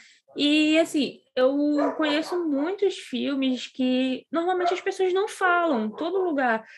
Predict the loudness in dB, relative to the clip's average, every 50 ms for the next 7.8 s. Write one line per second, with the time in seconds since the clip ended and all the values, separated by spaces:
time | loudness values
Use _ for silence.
0 | -20 _ _ 2 4 4 4 4 2 -2 0 2 2 4 4 4 2 2 0 -2
1 | -4 -4 -2 -2 -2 -2 -4 -6 -6 -6 -6 0 2 2 2 2 0 0 -2 -2
2 | -4 -6 -6 -2 0 -2 -2 -2 -4 -4 -2 -4 -4 -4 _ -2 0 0 0 0
3 | -2 -4 -4 -4 -2 -4 -4 -2 -2 -2 -2 -2 -2 -6 -6 -4 -4 -4 -4 -4
4 | -6 -6 -8 -8 -6 -4 -2 0 2 2 4 4 4 4 4 4 4 4 4 2
5 | 4 4 2 2 0 -2 -4 -6 -8 -10 -8 -4 -2 -2 0 0 -2 -2 -4 -4
6 | -4 -4 -4 -2 -2 0 0 0 0 0 -2 0 -2 -2 0 -2 -4 -2 -2 0
7 | 0 0 -2 -6 -6 -6 -4 -2 -2 -2 -2 0 -2 -2 -2